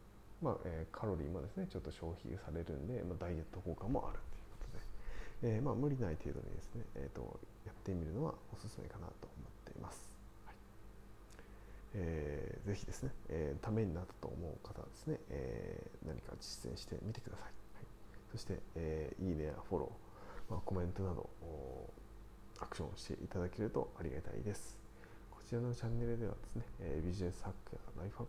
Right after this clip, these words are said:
クを毎日一本お届けしております。過去放送もですね、百五十本以上ありますので、えー、気になったタイトルのものはですね、聞いていただけるとありがたいです。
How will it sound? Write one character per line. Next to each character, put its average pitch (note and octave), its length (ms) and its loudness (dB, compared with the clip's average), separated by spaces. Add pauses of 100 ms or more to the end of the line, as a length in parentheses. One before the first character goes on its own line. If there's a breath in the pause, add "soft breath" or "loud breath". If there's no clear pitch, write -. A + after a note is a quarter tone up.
ク - 80 -4
を - 20 -2 (140)
毎 F#2 160 0 (100)
日 - 220 -4
一 C#3+ 180 2
本 - 160 2 (180)
お - 80 -8
届 - 300 -4
け - 0 - (140)
し - 60 -6
て - 100 -2 (160)
お D#2+ 40 -2
り D#2 80 -2
ま G#2+ 140 0
す。 - 240 -8 (640 loud breath)
過 - 160 -6
去 A#2 60 8
放 B2+ 260 4
送 - 140 -2
も - 180 -2
で - 40 -6
す - 60 -4
ね、 A#2 80 -2 (100)
百 G#2 80 -2 (100)
五 G#2 120 4
十 G2+ 120 -2 (140)
本 - 160 4 (100)
以 G#2 60 2
上 G2+ 180 4 (160)
あ D2 60 4
り E2+ 80 2
ま F#2+ 120 0
す - 160 -6
の F#2 60 0
で、 G#2 160 2 (600 loud breath)
え E2+ 420 4
ー、 - 60 -6
気 A2+ 80 4
に G#2+ 60 8
な G2+ 60 6
っ - 40 4
た - 140 -4 (100)
タ - 120 -2
イ C#2 40 2
ト - 140 -2
ル - 100 -2
の D#2+ 180 -2
も G2 120 2
の G2 80 4
は - 60 0
で - 60 -4
す - 120 -8
ね、 D#3+ 80 0 (200)
聞 F#2 60 2
い - 20 2
て - 80 0
い - 160 -2
た - 120 -2
だ D2+ 120 0
け - 120 -4
る A#2+ 100 2
と - 160 0 (180)
あ - 60 -4
り - 100 -4
が - 160 -4
た - 60 -2
い C#2+ 80 -6
で G#2 80 0
す。 - 260 -2